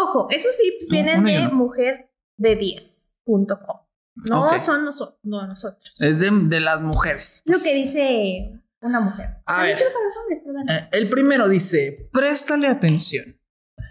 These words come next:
Speaker 2: El préstale atención, yo quiero imaginar, yo como hombre, voy a dar mi perspectiva de hombre. El préstale atención es,
Speaker 1: <clears throat>
Speaker 2: eh, pues a lo mejor el saludarla, el de repente sacarle un poquito de plática, sin ser demasiado intenso.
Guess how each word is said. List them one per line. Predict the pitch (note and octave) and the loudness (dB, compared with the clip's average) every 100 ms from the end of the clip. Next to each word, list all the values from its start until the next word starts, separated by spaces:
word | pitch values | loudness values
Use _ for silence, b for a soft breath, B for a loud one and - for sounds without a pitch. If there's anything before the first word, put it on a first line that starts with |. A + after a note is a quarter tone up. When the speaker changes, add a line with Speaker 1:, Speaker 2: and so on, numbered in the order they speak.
| B _ - | B _ -6
Speaker 2:
El | F#3 G3+ | 0 0
préstale | A#3 C#4 E4 F4 | 0 -2 0 0
atención, | F4 A3 G#3 G3+ A#3 A3+ A#3 C#4+ - F#3+ | 2 4 4 4 4 4 4 4 2 2
yo | F3 F3 | 2 4
quiero | G3 | 2
imaginar, | A3 G3+ E3 D#3+ E3+ F3 F3+ G3+ - - | 4 2 0 2 2 2 0 -4 -14 -8
yo | D#3 D#3 F#3 | -2 0 2
como | A#3 A#3 F#3+ | 4 4 6
hombre, | E3+ D#3 | 6 4
voy | E3 | 4
a | |
dar | F#3+ | 4
mi | G3+ | 2
perspectiva | G3+ E3 D3+ - D#3+ D#3+ | 0 -6 -6 -4 0 2
de | D3 | 2
hombre. | C3+ C3 | 2 0
El | D#3 | 0
préstale | A#3+ B3 E4+ | 0 4 4
atención | C#4+ F3 E3 F#3+ F#3 G3+ G3 | 4 4 4 4 2 2 2
es, | E3 F3 G3+ - - _ | 2 4 2 0 -8 _
Speaker 1:
<clears throat> | C#4 B3 | 4 6
Speaker 2:
eh, | G3 G3 G3+ | 4 4 2
pues | A#3 | 2
a | |
lo | A#3+ | 4
mejor | A#3+ A3+ A3 A3+ A#3 | 2 2 4 4 4
el | A3+ A3+ | 0 0
saludarla, | A#3+ B3 A#3 F3+ F3+ F3+ F3+ F#3 F3+ - | 2 4 4 4 4 4 2 2 2 2
el | F3 F#3 G3 | 2 2 2
de | G#3+ | 2
repente | G#3+ G3 F#3+ | 0 2 2
sacarle | G3+ G3 G3+ | 0 0 0
un | G#3 | 2
poquito | G#3+ G#3 G#3 | 2 0 -2
de | G#3 | 0
plática, | E3 C#3+ - C#3+ D#3+ D#3+ | -2 -2 -6 -4 -2 0
sin | - A#3+ C#4 | 2 4 4
ser | C#4 G#3 F#3+ A#3 | 4 2 2 4
demasiado | B3+ A3 D#3+ D3+ | 2 2 -2 0
intenso. | D#3 D#3 F3 F3+ F3+ F3 C3+ | 2 2 2 2 2 0 -6